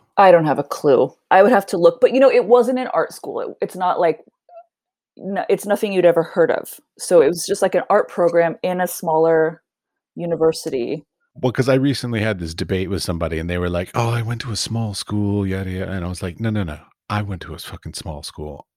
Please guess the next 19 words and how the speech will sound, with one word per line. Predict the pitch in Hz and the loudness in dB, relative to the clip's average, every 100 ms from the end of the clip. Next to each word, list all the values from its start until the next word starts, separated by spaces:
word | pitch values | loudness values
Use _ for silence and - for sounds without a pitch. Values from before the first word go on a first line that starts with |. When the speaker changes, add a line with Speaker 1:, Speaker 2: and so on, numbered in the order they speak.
| _ | _
Speaker 2:
I | 104 | -6
graduated | 98 95 95 101 92 101 98 107 101 113 113 _ | -4 -2 0 0 -4 -6 -2 -2 -4 -6 -10 _
literally | 92 92 98 - 113 101 117 117 123 127 _ _ _ | -8 -6 -6 -6 -6 -4 -4 -6 -8 -10 _ _ _
with | 104 - | -6 -6
four | - 98 82 | -4 -2 -2
people." | - - - - _ _ 196 | -6 -12 -18 -20 _ _ 0
Speaker 1:
At, | - - | 0 -2
from | 175 | -4
the | 160 | -2
university | 156 156 233 311 277 | 0 0 0 0 0
or | |
from | 262 175 170 - | 0 -2 -8 -6
high | 160 | -6
school? | 156 - - - _ _ _ _ _ _ _ - | -6 -10 -16 -18 _ _ _ _ _ _ _ -10
Speaker 2:
College. | - - 92 85 76 | -8 -8 -6 -6 -6
Speaker 1:
From | 180 170 | -8 -8
college. | - 135 - - - - _ | -4 -4 -4 -8 -12 -16 _
Speaker 2:
From | 98 85 | -4 -4
the | 82 | -6